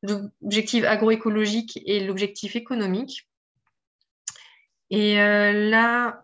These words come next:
euh, c'est pareil, on, on aimerait connaître un petit peu plus, savoir comment ces, ces objectifs se, se, sont reliés en fait à, à l'action qui est décrite. Donc,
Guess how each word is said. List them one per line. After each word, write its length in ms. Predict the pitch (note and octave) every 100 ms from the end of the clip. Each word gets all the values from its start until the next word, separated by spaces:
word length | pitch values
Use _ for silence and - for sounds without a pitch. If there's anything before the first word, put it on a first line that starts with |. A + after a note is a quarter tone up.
| -
euh, 720 | G#3 G3+ G3+ G3+ G3+ G3+ G3+
c'est 160 | F#3+ G#3+
pareil, 260 | A3 G#3+
on, 60 | F#3+
on 400 | G#3 G#3 F3 G#3
aimerait 680 | A3 A3 B3 B3 A#3+ - - _ _ _
connaître 300 | A#3+ A#3+ A#3+
un 80 | A3+
petit 160 | A#3+
peu 200 | A3+ A#3
plus, 140 | - C4
savoir 460 | A3 A3 A#3 B3
comment 280 | B3 A#3 A#3
ces, 360 | A3+ A3+ G#3+ G3+
ces 180 | A3
objectifs 480 | G#3 G#3+ G#3+ B3 A#3+
se, 500 | - G#3+ G3+ G3+ G3
se, 460 | G3 - G#3 G3+ G3
sont 220 | - A3+ G3+
reliés 320 | G#3+ A3 A#3
en 120 | G#3+
fait 300 | - A3+ A3+
à, 240 | G3 F#3 F3+ F3+ F3+ - - - -
à 80 | G3
l'action 340 | G#3 G#3 A3+
qui 140 | -
est 40 | G#3
décrite. 380 | G3 G3+ - - - _ _ _ _ _ - - - - - - - - - -
Donc, 280 | A3 F#3+ -